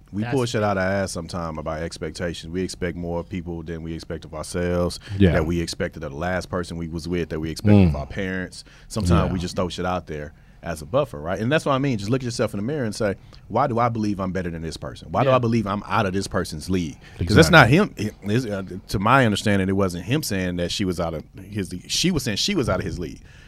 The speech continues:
Speaker 1: So
Speaker 3: Yeah.
Speaker 1: what, what do you think about yourself
Speaker 3: That makes you out of that
Speaker 1: that
Speaker 3: person's
Speaker 1: makes you out of that
Speaker 3: league?
Speaker 1: person's league? Now assess that and say,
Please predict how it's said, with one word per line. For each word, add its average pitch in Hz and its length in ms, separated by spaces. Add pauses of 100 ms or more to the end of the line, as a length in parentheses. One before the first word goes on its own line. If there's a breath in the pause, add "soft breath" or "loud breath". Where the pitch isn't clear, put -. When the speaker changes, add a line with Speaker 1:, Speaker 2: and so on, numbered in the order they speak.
(140)
Speaker 1:
So 92 100
Speaker 3:
Yeah. 95 60
Speaker 1:
what, 127 200 (180)
what 131 160
do 170 80
you 160 140
think 139 180
about 107 260
yourself 95 720 (120)
Speaker 3:
That 90 120
makes 98 240
you 98 80
out 95 140
of 90 60
that 90 100
Speaker 1:
that - 60
Speaker 3:
person's - 120
Speaker 1:
makes 92 180
you 98 60
out 110 60
of - 60
that 107 80
Speaker 3:
league? - 40
Speaker 1:
person's 104 320
league? 143 260
Now 107 180
assess - 320
that 107 220
and 90 80
say, 104 400